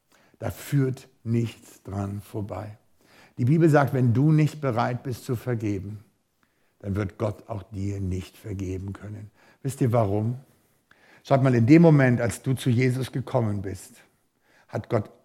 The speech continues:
alles in deinem Leben dir vergeben. Er hat alles erlassen. Jede Schuld,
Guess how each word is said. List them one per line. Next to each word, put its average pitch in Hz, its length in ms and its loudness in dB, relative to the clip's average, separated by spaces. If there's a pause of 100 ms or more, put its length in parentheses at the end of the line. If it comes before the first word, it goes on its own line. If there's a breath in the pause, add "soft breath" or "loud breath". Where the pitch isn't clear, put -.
alles 117 420 0
in 107 200 -4
deinem 107 380 0
Leben 98 340 -4
dir 95 160 -8
vergeben. 107 580 -12 (400)
Er 117 120 -6
hat 120 180 -4 (140)
alles 120 540 0
erlassen. 113 560 -6 (340)
Jede 131 600 4
Schuld, 107 580 -2